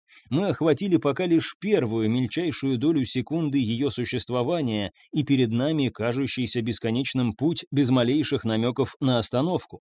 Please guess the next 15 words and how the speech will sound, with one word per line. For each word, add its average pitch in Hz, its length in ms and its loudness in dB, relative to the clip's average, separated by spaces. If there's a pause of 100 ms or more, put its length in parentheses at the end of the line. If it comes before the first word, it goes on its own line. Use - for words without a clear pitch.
(280)
Мы 135 140 4
должны 131 400 2
двигаться 123 460 0
вперёд, 120 440 0 (240)
в 87 160 -12
будущее. 110 580 -2 (760)
Может 180 380 2
быть, 170 380 0 (140)
наша 151 320 2
Вселенная 139 600 2
и 120 40 2
правда 143 400 0
появилась 123 560 2
из 120 160 0
ничего, 113 600 0